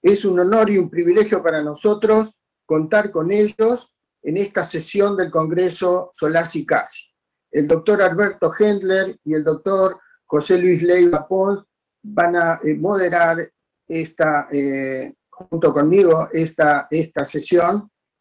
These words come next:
Eh, por favor, Alberto, eh, eh, te doy la palabra para la presentación.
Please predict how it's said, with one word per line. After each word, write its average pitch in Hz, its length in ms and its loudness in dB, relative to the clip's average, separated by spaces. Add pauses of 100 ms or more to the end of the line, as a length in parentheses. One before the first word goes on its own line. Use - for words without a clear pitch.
(160)
Eh, 139 500 0
por 185 180 2
favor, 175 380 2
Alberto, 160 800 -2
eh, 131 500 -6 (680)
eh, 139 300 -2 (300)
te 131 140 2
doy 151 480 4
la 131 260 0
palabra 139 640 0 (500)
para 127 240 0
la 123 160 -4
presentación. 123 840 -6